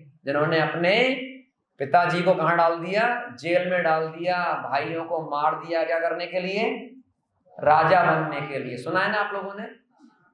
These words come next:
बहुत है, एक कमी नहीं है। एक तरफ ये लोग हैं जिनसे, जिनसे इतना इंतजार भी नहीं किया जा रहा है, सब्र नहीं किया जा रहा है कि ठीक है भाई, पिताजी के बाद हमें ही तो राजा बनना है। लेकिन,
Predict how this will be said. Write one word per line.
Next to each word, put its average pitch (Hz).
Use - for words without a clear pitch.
बहुत 262
है, 160
एक -
कमी 240
नहीं 226
है। -
एक 160
तरफ 175
ये 170
लोग 170
हैं 156
जिनसे, 214
जिनसे 202
इतना 240
इंतजार 196
भी 233
नहीं 226
किया 208
जा 190
रहा 202
है, 190
सब्र 196
नहीं 214
किया 202
जा 190
रहा 190
है 190
कि 269
ठीक 180
है 180
भाई, 147
पिताजी 151
के 175
बाद 170
हमें 135
ही 165
तो 170
राजा 151
बनना 143
है। 151
लेकिन, 196